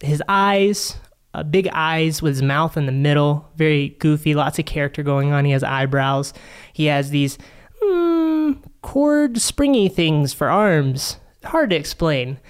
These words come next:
Uh, it's certainly not of this world in a lot of ways. Very bizarre stuff. Beautiful, interesting blue palm tree-esque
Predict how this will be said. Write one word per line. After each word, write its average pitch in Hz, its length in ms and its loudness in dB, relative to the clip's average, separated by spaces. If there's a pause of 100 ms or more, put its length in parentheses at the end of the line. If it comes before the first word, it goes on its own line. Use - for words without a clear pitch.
(240)
Uh, 147 260 0
it's 160 400 -6
certainly 190 300 2
not 170 220 2
of 151 100 0
this 151 180 -2
world 147 320 2
in 139 80 2
a 127 80 0
lot 131 160 0
of 123 100 -4
ways. 131 380 -2 (760)
Very 180 240 4
bizarre 143 500 2
stuff. 139 420 -2 (500)
Beautiful, 160 560 -2
interesting 156 760 0
blue 151 800 2 (400)
palm 165 360 -2
tree-esque 196 800 -2